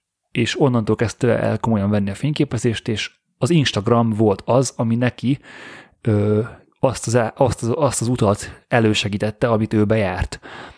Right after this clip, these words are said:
És ő, ő-, őt azért emelem ki a többi közül,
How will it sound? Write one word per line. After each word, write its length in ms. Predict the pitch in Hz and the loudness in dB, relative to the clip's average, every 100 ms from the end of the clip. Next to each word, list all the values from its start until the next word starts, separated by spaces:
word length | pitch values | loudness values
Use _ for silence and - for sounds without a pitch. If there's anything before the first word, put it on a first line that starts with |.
| _ _ - - | _ _ -20 -10
És 440 | 120 113 - - _ _ _ _ _ _ _ _ _ _ _ _ _ | -6 -4 -6 -8 _ _ _ _ _ _ _ _ _ _ _ _ _
ő, 200 | 139 139 | 2 2
ő-, 120 | - - _ | 0 -6 _
őt 180 | - 135 | 0 2
azért 360 | 147 160 151 113 | 4 4 2 0
emelem 500 | - 120 117 110 104 | -4 0 2 0 -2
ki 200 | - 113 | -2 -2
a 260 | 110 110 | 0 -2
többi 320 | 104 127 110 95 | 0 0 0 -2
közül, 420 | 107 113 139 117 | 0 2 2 2